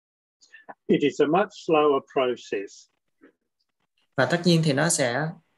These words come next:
Speaker 2: cần thời gian lâu hơn để mà nó phân rã.
Speaker 1: It might take, uh, six months, but there is no need to turn it, um, and it, so it means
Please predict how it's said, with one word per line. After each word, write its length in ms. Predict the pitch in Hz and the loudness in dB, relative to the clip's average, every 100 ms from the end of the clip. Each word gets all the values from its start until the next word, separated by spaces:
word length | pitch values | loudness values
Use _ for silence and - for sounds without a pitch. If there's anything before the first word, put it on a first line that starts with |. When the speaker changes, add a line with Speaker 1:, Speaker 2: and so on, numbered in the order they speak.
| _ | _
Speaker 2:
cần 220 | 135 120 | -2 -2
thời 180 | 123 123 | -2 0
gian 340 | 135 139 147 | 0 0 0
lâu 260 | 147 151 147 | 2 4 2
hơn 260 | 151 156 147 - _ _ _ | 2 0 -2 -10 _ _ _
để 180 | 127 127 | -6 -4
mà 120 | 147 | -4
nó 120 | 123 | -6
phân 220 | 147 151 | -6 -4
rã. 280 | 139 113 143 - _ _ _ _ _ _ _ _ _ _ _ _ _ _ | -4 -4 -6 -14 _ _ _ _ _ _ _ _ _ _ _ _ _ _
Speaker 1:
It 140 | 135 127 | -2 2
might 240 | 156 190 - | 2 0 -2
take, 580 | 160 143 135 _ - 151 | -4 -4 -6 _ -6 -4
uh, 80 | 120 | -4
six 380 | - 185 180 - | 2 4 4 0
months, 460 | 147 127 104 - - _ _ _ - | 0 0 -2 -18 -20 _ _ _ -2
but 100 | 143 | 2
there 200 | 151 143 139 | 8 8 8
is 120 | - | 6
no 160 | 175 190 | 6 8
need 240 | 180 160 - | 6 4 2
to 60 | 127 - | -2 2
turn 300 | 139 139 147 | 4 6 6
it, 160 | 185 - - _ _ _ _ _ | 4 2 -6 _ _ _ _ _
um, 380 | 165 131 135 131 - | -4 -2 -4 -6 2
and 200 | 175 147 | 4 2
it, 100 | 127 | 0
so 280 | - - 165 | -12 2 4
it 220 | 147 165 | 4 2
means 380 | 160 165 170 | 0 0 -2